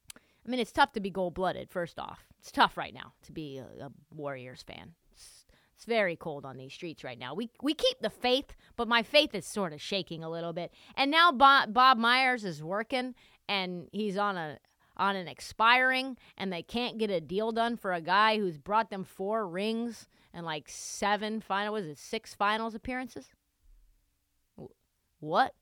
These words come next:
Now you've got Joe Lacob having to talk to E S P N about it, and he's like, "Yeah, we love Bob. We really hope he's here a long time," while he simultaneously does not lock up Bob for the future.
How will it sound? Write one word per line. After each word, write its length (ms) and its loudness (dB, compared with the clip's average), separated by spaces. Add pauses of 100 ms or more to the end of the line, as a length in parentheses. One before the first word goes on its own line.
(180)
Now 160 4
you've 120 0
got 160 4
Joe 200 0
Lacob 320 2
having 240 0
to 60 -14
talk 220 -2
to 120 -12
E 80 -2
S 120 -4
P 180 -12
N 100 -6
about 280 -12
it, 100 -10 (240)
and 60 -8
he's 100 -4
like, 220 -4
"Yeah, 360 2
we 80 2
love 400 0
Bob. 520 2 (1120)
We 140 4
really 500 6
hope 160 0
he's 180 2
here 220 2
a 60 2
long 380 2 (360)
time," 280 4 (680)
while 420 10
he 180 -2
simultaneously 920 -2
does 320 2
not 240 0
lock 240 2
up 180 -4
Bob 300 0
for 80 -12
the 100 -8
future. 440 -14